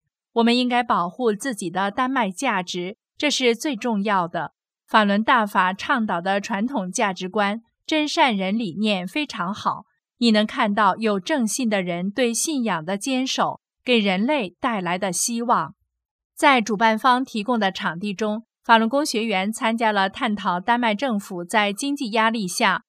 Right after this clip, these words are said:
不公对待法轮功以及一些人权组织的讨论会。在讨论会上，法轮功学员 Benny 介绍说，法轮功是中国传统的修炼方法，按照真善忍原则修炼心性、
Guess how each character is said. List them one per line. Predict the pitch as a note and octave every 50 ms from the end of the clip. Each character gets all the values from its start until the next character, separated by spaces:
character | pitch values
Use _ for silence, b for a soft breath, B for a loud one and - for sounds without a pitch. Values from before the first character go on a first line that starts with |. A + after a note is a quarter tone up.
| _ _ _ _
不 | D4 C#4+
公 | B3 C#4+ C#4 C#4
对 | C#4+ E4 D4 A#3+
待 | G#3+ A#3 A3 G3
法 | G3 - G3 F3
轮 | E3 F3+ F#3
功 | F3+ A3+ A3+ A3 A3+ A3
以 | A3+ A3
及 | G3 A3 A#3+ B3
一 | A#3+
些 | G3+ - B3 A#3+ A#3
人 | A3 G#3+ G#3+ A#3+
权 | - - B3 G#3+ A#3+
组 | B3 - A3 F3
织 | E3+ - G#3+ G3+
的 | G3+ G3 F#3+ F#3
讨 | - - G3+ D3+
论 | E3+ F#3+ F#3+
会。 | F#3+ - C4 A3+ F#3 - - _ _ _ _ _ _
在 | - - A#3+ A3 G#3+
讨 | A3 A#3 G3+
论 | F3+ F#3+ G3
会 | G3 B3+ A#3 G3+ F#3+
上， | - - G#3 F3+ E3+ - _ _ _
法 | - B3 A#3
轮 | A#3 A#3+
功 | A#3+ C#4+ D4+ D#4
学 | - - A3+ B3
员 | A#3+ G#3+ G3+ G#3 A3+ A3+
Benny | - C4+ C#4 D4 C#4+ A3+ F3
介 | F3 - G#3+ G3+
绍 | G3 G#3+ F#3+ F3
说， | F3 - - G#3+ G3 G3+ G#3+ - _ _ _ _ _ _ _
法 | - A#3+ G#3+
轮 | G#3+ A3 A3+
功 | A#3 B3 B3 B3+
是 | C4+ - - B3 A3+
中 | G3+ C4 B3+ C4
国 | A#3+ A3 A3
传 | A3 - - G#3+ F#3 G#3+
统 | B3 C4+ G#3+ F#3
的 | F3 F#3 F#3 F#3+
修 | G3+ - B3+ B3
炼 | A#3+ A#3 G3+ F3+
方 | F3+ - A3+ A3 A3+ A#3+
法， | A3+ G#3+ E3 C#3 - - _ _ _ _
按 | - C4 A#3+
照 | A3+ A#3+ A3+ A3 A3+
真 | A3+ D4+ D4 C#4+
善 | C#4+ - E4 D4+ B3 G3+
忍 | G3 F#3 F3
原 | F#3 F3 E3+ F#3 G#3+
则 | A3 - G3 F3 F#3
修 | G3+ - - B3+
炼 | A#3+ C4 A#3 F#3 F3
心 | F3 - - A#3 A#3+ B3
性、 | - - C4 A3+ F3+ F#3+